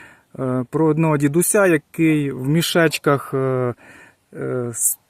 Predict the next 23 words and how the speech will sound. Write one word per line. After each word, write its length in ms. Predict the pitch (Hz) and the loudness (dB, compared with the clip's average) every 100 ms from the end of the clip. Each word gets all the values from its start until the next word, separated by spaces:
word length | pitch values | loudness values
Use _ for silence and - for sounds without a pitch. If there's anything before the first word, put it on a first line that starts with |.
| _ _ _ _ | _ _ _ _
з 120 | - | -8
тканини 460 | - 208 190 185 170 | -2 0 2 2 2
мішечки, 840 | 170 - 233 208 - 190 170 196 | 0 0 -2 -2 -2 2 2 2
і 140 | 165 156 | -4 -2
туди 540 | 170 151 165 147 139 - - - - | -2 0 2 2 0 -4 -14 -20 -16
насипана 640 | 131 143 - 156 139 135 139 | -6 -2 0 0 0 0 2
сірка, 460 | - 254 226 196 | 2 0 0 2
гранула, 560 | 170 175 170 156 143 135 - - - _ - | 4 4 2 2 0 0 -6 -20 -20 _ -6
от, 400 | 143 143 143 - _ | -2 2 0 -4 _
і 340 | 226 214 165 | 2 4 4
рівномірно 580 | 165 170 180 185 170 160 | 4 2 4 4 2 2
розвішана 760 | 151 151 202 240 220 190 175 165 - _ _ - | 0 0 -2 0 0 0 -2 -4 -12 _ _ -4
по 420 | 156 156 151 151 - | 0 2 2 0 -6
винограднику. 1000 | - 156 165 147 156 160 151 143 - 143 - - - _ | -8 -2 0 2 2 2 2 -2 -2 -6 -8 -20 -20 _
І 180 | - 202 | -4 0
за 140 | 180 | 4
рахунок 420 | 180 165 185 175 - | 4 2 0 -2 0
того, 240 | 170 160 | 0 0
що 160 | - 143 | 0 -2
в 80 | |
сірки 540 | - 175 156 - 143 139 - | 0 2 2 2 2 2 2
парова 320 | 147 147 151 | 0 2 0
фаза, 520 | - 208 214 190 180 | 2 4 4 2 -4